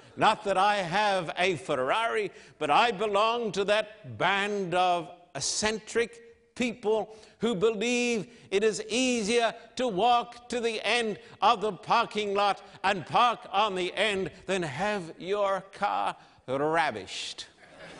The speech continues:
<laughs> And so he parked his car way down the end. But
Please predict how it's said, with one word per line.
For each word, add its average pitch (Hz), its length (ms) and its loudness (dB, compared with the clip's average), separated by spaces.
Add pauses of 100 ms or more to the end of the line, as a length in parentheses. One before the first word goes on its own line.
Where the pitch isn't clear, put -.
(300)
<laughs> 233 80 -2 (2500)
And 190 160 2
so 226 200 4
he 233 120 2
parked 233 440 2
his 220 180 -2
car 208 460 2 (260)
way 202 220 4
down 220 260 0
the 214 160 -2
end. 214 380 -2
But - 460 -4